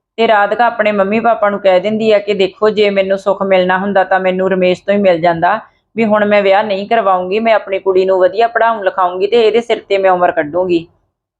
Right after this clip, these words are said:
ਉਹਦੀ ਕੁੜੀ ਆ ਜਿਹੜੀ ਵੱਡੀ ਹੋ ਜਾਂਦੀ ਆ, ਦੋ ਸਾਲ ਹੋ ਜਾਂਦੇ ਆ ਉਹਨੂੰ ਆਈ ਨੂੰ। ਹੌਲੀ-ਹੌਲੀ ਹੋਰ ਸਮਾਂ ਲੰਘਦਾ ਤੇ ਰਾਧਿਕਾ ਜਿਹੜੀ ਉਹ ਕਿਸੇ ਪ੍ਰਾਈਵੇਟ ਸਕੂਲ ਦੇ ਵਿੱਚ ਜੌਬ ਕਰਨ ਲੱਗ ਜਾਂਦੀ ਆ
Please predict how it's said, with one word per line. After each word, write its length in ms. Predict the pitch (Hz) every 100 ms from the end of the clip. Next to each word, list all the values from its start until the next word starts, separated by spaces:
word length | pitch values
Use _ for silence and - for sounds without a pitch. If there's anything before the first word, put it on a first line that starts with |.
| _ 214
ਉਹਦੀ 200 | 220 247
ਕੁੜੀ 320 | 226 208 208
ਆ 60 |
ਜਿਹੜੀ 220 | 196 208 226
ਵੱਡੀ 340 | 196 165 196
ਹੋ 140 | 196
ਜਾਂਦੀ 360 | 196 190 175 185
ਆ, 40 |
ਦੋ 220 | 190 185 185
ਸਾਲ 320 | 196 185 185 185 185 185
ਹੋ 200 | 190 185
ਜਾਂਦੇ 300 | 185 180 185
ਆ 40 |
ਉਹਨੂੰ 200 | 196 214
ਆਈ 200 | 185 175
ਨੂੰ। 240 | 180 185 - _ _ _ -
ਹੌਲੀ-ਹੌਲੀ 440 | 208 214 226 233 233
ਹੋਰ 200 | 214 220
ਸਮਾਂ 300 | 226 202 196
ਲੰਘਦਾ 480 | 185 196 220 208 196
ਤੇ 420 | - 196 190 -
ਰਾਧਿਕਾ 460 | 208 190 190 190 214
ਜਿਹੜੀ 320 | 196 196 220
ਉਹ 260 | 208 196 190
ਕਿਸੇ 280 | 202 202 202
ਪ੍ਰਾਈਵੇਟ 500 | 196 185 185 185 180
ਸਕੂਲ 340 | - 185 196
ਦੇ 140 | 220
ਵਿੱਚ 180 | 208 190
ਜੌਬ 340 | 180 185 175 170
ਕਰਨ 260 | 180 175
ਲੱਗ 120 | 170
ਜਾਂਦੀ 420 | 156 160 170 165
ਆ 120 | 170